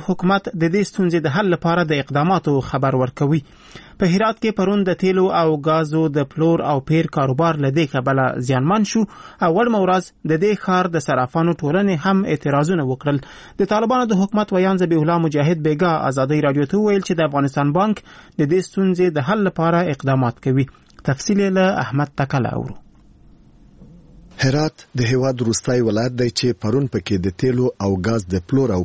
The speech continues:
Speaker 2: پیر بازار د افغانۍ د زړو بانک نوټونو پر وړاندې د اعتراض په دود وځنډید او له دې یوه ورځ مخکې د هرات د صرافانو ټولنې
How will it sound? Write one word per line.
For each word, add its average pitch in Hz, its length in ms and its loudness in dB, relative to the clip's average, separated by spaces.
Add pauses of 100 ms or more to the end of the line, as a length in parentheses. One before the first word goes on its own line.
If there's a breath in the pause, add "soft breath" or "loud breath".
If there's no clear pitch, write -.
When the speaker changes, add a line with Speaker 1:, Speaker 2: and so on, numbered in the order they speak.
(120)
Speaker 2:
پیر 92 240 0
بازار 123 360 -2 (480 loud breath)
د 151 120 2
افغانۍ 139 320 0 (100)
د 113 140 0
زړو 113 220 2 (120)
بانک 101 180 -2 (140)
نوټونو 131 400 0
پر 95 140 -2
وړاندې 101 280 0 (120)
د - 20 -2 (100)
اعتراض 123 480 -2
په 92 140 -4
دود 104 200 0
وځنډید 104 440 0 (400 loud breath)
او 113 80 2
له 113 200 2
دې 123 80 2 (120)
یوه 131 180 0
ورځ 131 160 -2 (100)
مخکې 131 240 -2 (440 loud breath)
د 123 140 2
هرات 131 260 -2 (120)
د 110 140 -2
صرافانو 110 600 0
ټولنې 110 360 0